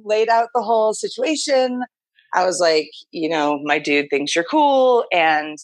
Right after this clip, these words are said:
this is something we've been talking about." And I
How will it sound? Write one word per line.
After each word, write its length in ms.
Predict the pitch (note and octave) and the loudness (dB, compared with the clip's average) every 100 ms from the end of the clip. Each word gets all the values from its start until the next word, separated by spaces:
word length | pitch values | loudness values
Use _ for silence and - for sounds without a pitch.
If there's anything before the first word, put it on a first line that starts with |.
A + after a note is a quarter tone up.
| - | -8
this 140 | D3+ | -6
is 100 | E3 | -4
something 320 | - C#3+ C#3+ C#3+ | -4 -4 -2 -4
we've 140 | - | -4
been 100 | A#3+ | -4
talking 400 | D4 D4+ C4+ B3+ | -2 -2 -2 -4
about." 380 | A3 G#3 F#3 D#3+ - | 0 2 2 0 -4
And 240 | D#3 D3+ D3 _ _ - _ F3+ | -4 -6 -10 _ _ -20 _ 0
I 540 | F3 F#3 G3 G3+ G3+ | 2 2 0 -4 -8